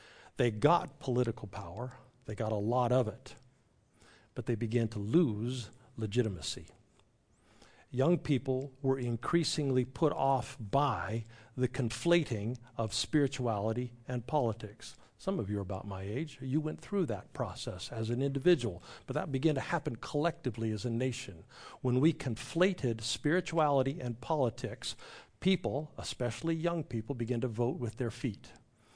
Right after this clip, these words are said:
And religious decline began to accelerate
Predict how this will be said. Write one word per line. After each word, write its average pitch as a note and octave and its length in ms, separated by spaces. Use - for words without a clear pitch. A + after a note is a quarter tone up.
And A2 160
religious C#3+ 540
decline B2+ 640
began A#2 320
to - 180
accelerate G2+ 840